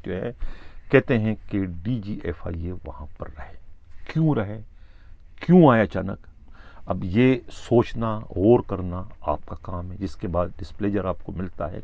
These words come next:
क्यों मिलता है, ये सारा सोचने की आपकी बात है। और कौन आपकी जगह पर आने का ख्वाहिशमंद है, ये भी आपको मुझसे ज़्यादा मालूम है।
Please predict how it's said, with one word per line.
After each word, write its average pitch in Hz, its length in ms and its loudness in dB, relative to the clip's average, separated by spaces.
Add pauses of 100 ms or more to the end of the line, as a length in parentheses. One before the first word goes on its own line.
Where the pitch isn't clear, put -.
(180)
क्यों 151 120 2
मिलता 123 340 -4
है, - 100 -4 (640)
ये 202 60 4
सारा 196 280 10
सोचने 175 400 4
की - 100 -6
आपकी 117 300 2
बात 117 200 -2
है। 127 60 0
और - 60 -6 (220)
कौन 196 420 10 (120)
आपकी 131 680 6
जगह 104 260 2 (160)
पर 117 200 0 (180)
आने 98 380 -2 (160)
का 82 220 -4
ख्वाहिशमंद 95 600 -4
है, 90 60 -4
ये 78 160 -2
भी 87 180 -4 (100)
आपको 98 380 -4 (580)
मुझसे 127 640 4
ज़्यादा 85 760 -4 (380)
मालूम 67 340 -8
है। - 140 -14